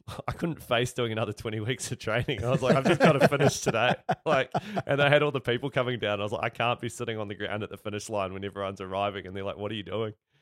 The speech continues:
And so I was like, "I just gotta keep going." I just went one lap at a time. But it was funny 'cause they think about all that mental toughness stuff. And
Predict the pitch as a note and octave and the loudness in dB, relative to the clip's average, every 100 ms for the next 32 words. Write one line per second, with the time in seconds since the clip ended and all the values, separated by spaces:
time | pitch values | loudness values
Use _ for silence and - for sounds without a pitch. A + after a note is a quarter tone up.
0 | _ _ _ - F#2+ A2+ A2 G#2 G2 G2 | _ _ _ -10 -6 -2 -2 -2 -4 -6
1 | G2 G#2 G2+ - F#2+ G2 G2+ G2 G2 G#2+ | -8 -8 -8 -6 -6 -2 -2 -2 -6 -6
2 | F#2+ G2+ G#2 G2+ - F#2 - G2+ G2+ G2+ | -4 -4 -4 -6 -6 -8 -4 -2 -2 -4
3 | F#2+ _ - G#2+ G#2 - A2+ A2+ G2+ G#2 | -8 _ -6 -4 -4 -4 -2 -2 -6 -8
4 | G#2+ G#2 - A#2+ A2 G2+ G2+ C2+ G2 G#2 | -10 -10 -8 -8 -4 -4 -4 -6 -8 -8
5 | A2+ G#2+ G#2+ - G2+ - G#2+ B2+ _ _ | -8 -4 -6 -4 -10 -8 -8 -8 _ _
6 | _ - G#2+ | _ -8 -6